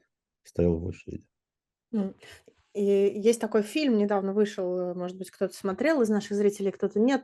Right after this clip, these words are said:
Speaker 2: э, называется он «Меню», и с очень известной актрисой, которая играла в,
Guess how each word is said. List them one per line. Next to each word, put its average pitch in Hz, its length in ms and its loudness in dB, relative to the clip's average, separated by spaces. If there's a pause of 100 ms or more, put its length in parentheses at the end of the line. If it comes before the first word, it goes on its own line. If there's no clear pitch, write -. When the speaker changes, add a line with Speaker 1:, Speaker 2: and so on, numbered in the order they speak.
Speaker 2:
э, 190 400 0
называется 196 400 0
он 196 120 0
«Меню», 262 340 4
и 202 300 0
с - 260 -12
очень 190 380 -2
известной 190 300 -2
актрисой, 220 340 0
которая 180 320 -6
играла 180 540 -2
в, 175 400 -2